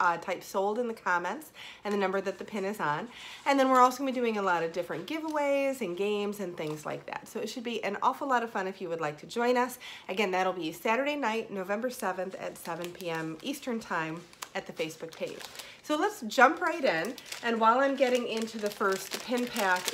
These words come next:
just a quick reminder about the monthly drawing. I was going to be doing the drawing for the winner today, and I have run out of time. So I'm gonna have to do that in tomorrow's video. My apologies for that.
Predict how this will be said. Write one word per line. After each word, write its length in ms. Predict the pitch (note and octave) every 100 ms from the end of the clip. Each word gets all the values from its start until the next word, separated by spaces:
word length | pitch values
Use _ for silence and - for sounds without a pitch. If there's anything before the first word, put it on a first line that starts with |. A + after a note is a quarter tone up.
| -
just 240 | A#3 A#3+
a 80 | D4
quick 320 | - C4+ -
reminder 480 | A3+ G#3 F#3+ A3+ C#4
about 300 | B3+ A3+ G#3
the 60 |
monthly 460 | F#3+ F#3 F3+ - F#3+
drawing. 520 | F3+ D#3+ D#3+ G#3 D4+ - - -
I 200 | G3 G3+
was 180 | G3+ G3
going 380 | A3+ A3 C4
to 100 | D#4
be 120 | C#4+ C#4
doing 380 | C#4 C4 B3+
the 100 | B3+
drawing 480 | A#3+ G#3 G3 G3+ G3+
for 220 | G#3+ G#3
the 100 | F#3+
winner 320 | F#3 F#3 F#3+ F#3+
today, 460 | - G3 F#3 F#3
and 160 | F3+ F#3
I 400 | - F#3 F3+ F3
have 220 | - G3
run 180 | F#3 F3+
out 140 | F3 E3
of 120 | E3
time. 240 | G#3 D#3+
So 120 | -
I'm 100 | G#3+
gonna 200 | G#3+ A#3
have 160 | D#4 D#4
to 80 | D#4+
do 160 | D4+
that 220 | D4 C#4 B3+
in 100 | C#4
tomorrow's 440 | B3+ A3 G#3+ G#3
video. 300 | G3+ F#3+ F#3
My 140 | F3
apologies 640 | F3 F3+ F#3 E3+ E3+ E3+ F3
for 160 | -
that. 260 | F3 E3+ E3